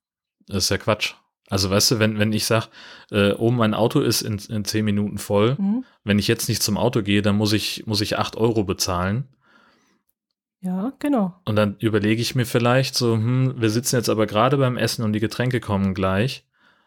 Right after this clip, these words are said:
Speaker 1: weil wir noch irgendwie Kuchen bestellt haben nach dem Einkaufen und, hm, ach, scheiß auf die acht Euro, die nächste Stunde kostet ja nur halb so viel,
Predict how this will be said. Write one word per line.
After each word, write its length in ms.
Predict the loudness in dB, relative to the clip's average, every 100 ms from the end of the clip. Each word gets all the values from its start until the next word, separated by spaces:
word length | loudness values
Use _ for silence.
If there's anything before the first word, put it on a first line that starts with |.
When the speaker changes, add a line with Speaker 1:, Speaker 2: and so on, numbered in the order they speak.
| _ _ _ -18
Speaker 1:
weil 320 | -2 0 2
wir 80 | 2
noch 180 | 2
irgendwie 260 | 0 -2 -2
Kuchen 280 | -2 0 0
bestellt 380 | 0 0 0 2
haben 220 | 0 0
nach 180 | 0 -2
dem 80 |
Einkaufen 640 | -2 -2 0 0 0 -2 -2
und, 300 | -2 -2 0
hm, 200 | 0 0 -4 -20 -20 -8
ach, 160 | -2 0
scheiß 340 | 2 4 4
auf 160 | 2 0
die 140 | 0
acht 280 | 0 0 0
Euro, 280 | 2 2 2
die 120 | 2
nächste 280 | 2 2 0
Stunde 320 | 0 0 0
kostet 260 | 0 -2 0
ja 40 |
nur 160 | 2 2
halb 160 | 2
so 100 | 0
viel, 380 | -4 -2 -2 -2